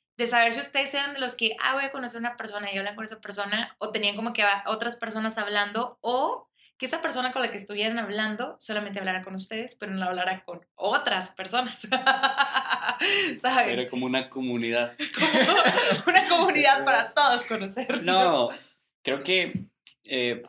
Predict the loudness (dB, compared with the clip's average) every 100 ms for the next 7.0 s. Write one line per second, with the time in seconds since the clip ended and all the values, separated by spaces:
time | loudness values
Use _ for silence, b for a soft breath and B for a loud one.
0 | _ -2 0 0 0 0 -2 0 -2 -2
1 | -6 _ _ _ _ _ -4 -4 -4 0
2 | 0 -2 -2 -2 -4 -4 -4 -4 -6 -6
3 | -4 -4 0 0 0 -2 -4 -6 -10 -10
4 | -10 -6 -4 -4 -6 -8 -6 -4 -4 -6
5 | -8 -6 -8 -10 -8 -6 -4 -4 -4 -6
6 | -6 -2 0 0 -2 -2 -2 -2 -4 -8